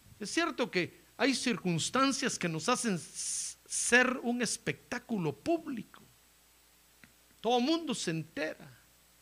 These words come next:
todo mundo habla, todo mundo lo, lo sabe. Y es una vergüenza.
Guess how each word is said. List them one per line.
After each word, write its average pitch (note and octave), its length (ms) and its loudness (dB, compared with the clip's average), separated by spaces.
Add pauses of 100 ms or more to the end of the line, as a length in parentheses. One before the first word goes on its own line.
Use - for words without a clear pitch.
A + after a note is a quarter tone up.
(360)
todo A#3 220 4
mundo A#3+ 440 4
habla, A#3+ 540 -4 (760)
todo A#3 240 8
mundo A#3+ 360 0
lo, F#3+ 260 -4
lo E3+ 220 -4
sabe. - 560 -6 (2000)
Y F3 60 -8
es E3+ 120 -4
una C4+ 180 0
vergüenza. B3 840 0